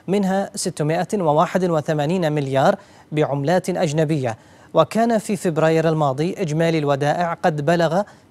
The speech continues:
تريليوني وسبعمائة وأربعة عشر مليار جنيه، منها ودائع حكومية تصل إلى أربعمائة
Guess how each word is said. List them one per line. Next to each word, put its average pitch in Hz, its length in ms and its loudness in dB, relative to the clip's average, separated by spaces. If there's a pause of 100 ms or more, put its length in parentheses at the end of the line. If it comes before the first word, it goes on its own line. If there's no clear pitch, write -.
تريليوني 151 600 0
وسبعمائة 156 760 -2
وأربعة 156 520 0
عشر 165 540 2
مليار 156 480 -2
جنيه، 170 380 -2 (380)
منها 202 400 2
ودائع 170 560 2
حكومية 180 680 -2 (300)
تصل 170 300 0
إلى 170 280 2
أربعمائة 160 760 0